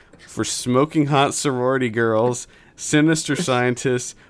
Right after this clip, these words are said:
muscle-bound military, and doomed death row inmates. It's about to get bloody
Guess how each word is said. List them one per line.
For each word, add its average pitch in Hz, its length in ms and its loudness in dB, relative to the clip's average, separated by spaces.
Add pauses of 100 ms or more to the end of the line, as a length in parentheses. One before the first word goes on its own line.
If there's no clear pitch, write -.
muscle-bound 127 720 0
military, 117 760 0
and 104 240 -4
doomed 135 540 0
death 117 300 -2
row 113 260 -2
inmates. 92 720 -4 (240)
It's - 140 -10
about 101 400 -2
to 131 100 -2
get 127 260 -4
bloody 104 540 0